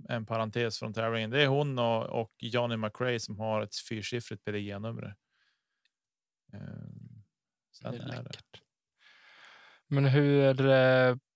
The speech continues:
Speaker 2: såg det ut där då? Maria Oliva tog väl hem det, eh, New World Championship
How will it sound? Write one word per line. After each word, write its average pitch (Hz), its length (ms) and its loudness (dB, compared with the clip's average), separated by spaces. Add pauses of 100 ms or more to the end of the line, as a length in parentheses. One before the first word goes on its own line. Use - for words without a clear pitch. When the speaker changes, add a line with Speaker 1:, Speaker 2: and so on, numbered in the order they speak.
(240)
Speaker 2:
såg 127 260 0
det 139 60 -2
ut 139 220 0
där 135 180 8
då? 113 100 2
Maria 135 420 6
Oliva 147 320 4
tog 117 180 2
väl 117 100 4
hem 127 200 6
det, 107 140 4 (340)
eh, 113 420 -6
New 113 200 -2
World 110 240 0
Championship 107 480 -4